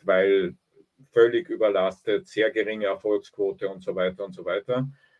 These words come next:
bleibt am Ende eigentlich von all dem nichts über, ne? Weder für die betroffenen Geschädigten noch rechtspolitisch. Äh, und irgendwie interessiert's <laughs> niemanden so richtig,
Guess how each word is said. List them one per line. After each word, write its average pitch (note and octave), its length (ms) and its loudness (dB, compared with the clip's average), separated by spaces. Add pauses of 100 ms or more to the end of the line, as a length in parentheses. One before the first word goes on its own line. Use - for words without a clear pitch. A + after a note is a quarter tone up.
(240)
bleibt G2+ 300 2
am A2 160 -2
Ende C3+ 420 6
eigentlich B2+ 480 0
von A#2 220 -2
all G#2+ 240 2
dem B2 420 -2 (100)
nichts C#3 320 -2
über, B2+ 440 2
ne? A2 240 -4
Weder B2+ 680 2 (540)
für A#2 160 -2
die G#2+ 140 -6
betroffenen G#2+ 760 0
Geschädigten B2+ 880 -4 (400)
noch A#2+ 320 6
rechtspolitisch. G#2+ 1000 -2 (100)
Äh, G2+ 200 2
und A2 320 -8
irgendwie C3 360 2
interessiert's C#3 600 -2
<laughs> B2 80 -4
niemanden C#3+ 560 -2
so C3+ 160 0
richtig, B2+ 440 -4